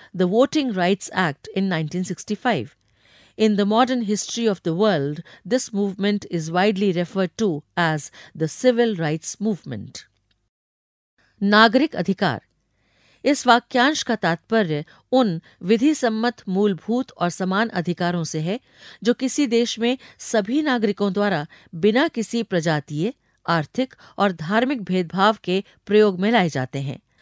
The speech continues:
हालांकि ऐतिहासिक दृष्टि से देखा जाए तो विभिन्न देशों में सामाजिक और राजनीतिक रूप से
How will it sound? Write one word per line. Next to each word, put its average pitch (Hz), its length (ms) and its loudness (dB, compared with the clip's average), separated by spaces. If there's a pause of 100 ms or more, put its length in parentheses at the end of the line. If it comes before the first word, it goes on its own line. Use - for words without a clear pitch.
(220)
हालांकि 247 600 0 (240)
ऐतिहासिक 196 800 0
दृष्टि 202 380 -4
से 190 140 -2
देखा 165 320 -2
जाए 156 280 -2 (380)
तो 233 80 6
विभिन्न 247 420 2
देशों 214 380 2
में 214 220 -2 (220)
सामाजिक 185 720 -2
और 180 160 0
राजनीतिक 180 640 -2
रूप 214 180 -2
से 170 280 -4